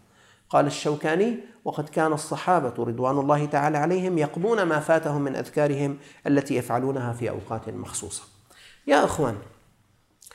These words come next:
هذه الأوراد التي تسمعون جاءتنا عن النبي صلى الله عليه وسلم،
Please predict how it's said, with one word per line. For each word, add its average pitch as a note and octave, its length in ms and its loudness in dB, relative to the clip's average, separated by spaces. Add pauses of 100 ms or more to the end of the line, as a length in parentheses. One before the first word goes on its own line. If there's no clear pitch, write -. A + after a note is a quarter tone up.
(180)
هذه B3 380 6
الأوراد G#3+ 420 4
التي F3+ 340 2
تسمعون E3 800 -2
جاءتنا D3 400 0
عن C#3+ 160 0
النبي C#3 320 -2
صلى B2 220 -6
الله A#2+ 200 0
عليه A2 140 -6
وسلم، G2 360 -10